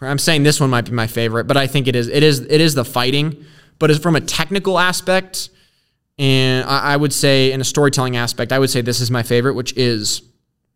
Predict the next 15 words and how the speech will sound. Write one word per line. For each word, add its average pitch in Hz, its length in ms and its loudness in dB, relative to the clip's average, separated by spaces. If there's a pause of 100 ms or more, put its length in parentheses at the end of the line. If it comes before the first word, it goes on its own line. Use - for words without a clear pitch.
(760)
the 143 120 2
churning 165 340 4
suspense 143 460 -2
of 151 100 -4
the 139 60 0
mysterious 131 560 2
figure 127 340 -2
in 104 180 -8
boat, 170 340 2 (340)
which 139 240 -2
turns 139 200 0
out 135 100 -4
to 110 60 -10
be 113 120 -6
Wesley. 117 760 -2